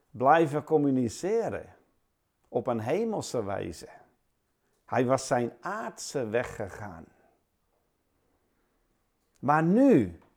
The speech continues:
in de grootheid en de goedheid van God,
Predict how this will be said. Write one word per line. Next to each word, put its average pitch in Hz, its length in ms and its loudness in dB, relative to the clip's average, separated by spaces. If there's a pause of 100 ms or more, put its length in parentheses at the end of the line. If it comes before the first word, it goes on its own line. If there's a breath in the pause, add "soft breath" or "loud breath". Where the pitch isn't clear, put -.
(760)
in 156 220 2
de 151 100 10
grootheid 156 840 8
en 139 200 -4
de 123 120 0
goedheid 175 640 -4
van 135 260 -8
God, - 680 -8